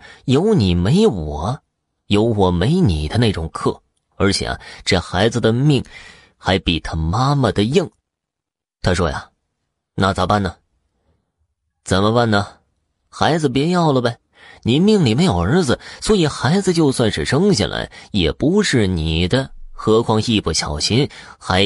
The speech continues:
要把妈妈的命给赔上。”他很犟啊，就说呀，“现在的科学技术这么发达，没听说生孩子还会死人的。”就这样啊，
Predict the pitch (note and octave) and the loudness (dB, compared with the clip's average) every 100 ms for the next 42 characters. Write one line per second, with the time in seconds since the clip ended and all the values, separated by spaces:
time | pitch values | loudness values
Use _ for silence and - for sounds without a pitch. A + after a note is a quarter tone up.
0 | G#2+ G#2 G2 G2 F2 F#2+ D3 E3 D#3+ E3 | 0 0 0 0 0 0 -2 0 0 2
1 | B2+ A2+ A2+ B2+ A2+ G#2 G2 - E2+ A2 | 2 2 0 2 2 2 0 0 -2 -2
2 | - - _ _ _ _ _ - G#3+ A2+ | -2 -8 _ _ _ _ _ -6 -2 0
3 | G#2+ G#3 G#3 E3 A#2 - _ A2+ A2 G2 | 0 0 0 0 -2 -6 _ 0 2 0
4 | F#2+ - - - - G3+ E3 G2+ F2+ - | 0 -6 -20 -4 0 0 0 0 -2 -2
5 | F#3 F3 E3+ E3 C#3 D3 G#2 F2 D#3 D3+ | 0 0 2 0 0 -2 -2 -2 -2 -2
6 | - - - - - G2+ G2+ G3+ A#3+ C#3 | -6 -12 -18 -20 -4 0 2 2 2 0
7 | B2 A2+ A#2 A#2 A2+ F#2 G2+ A2 - A#2+ | 2 0 0 -2 -2 -2 0 0 0 0
8 | A2 - E2 D#2+ A#2+ C3+ - _ _ _ | -4 -4 -2 -2 -2 -6 -8 _ _ _
9 | _ _ _ _ _ - E2 C#2+ C2 - | _ _ _ _ _ -2 0 -2 -6 -12